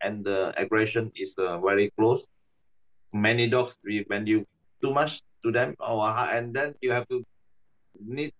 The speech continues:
you need to find somebody who can read the dog better,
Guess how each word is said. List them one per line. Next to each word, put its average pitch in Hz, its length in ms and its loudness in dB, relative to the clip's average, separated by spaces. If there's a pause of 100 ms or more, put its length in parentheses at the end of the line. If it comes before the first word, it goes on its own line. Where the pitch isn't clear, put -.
(160)
you 123 140 -2
need 170 220 -4
to 123 80 -4
find 131 420 -2 (440)
somebody 123 1160 -2
who 113 160 -4
can 104 220 -4
read 143 240 0 (480)
the 104 140 -4
dog 135 260 2 (520)
better, 113 380 0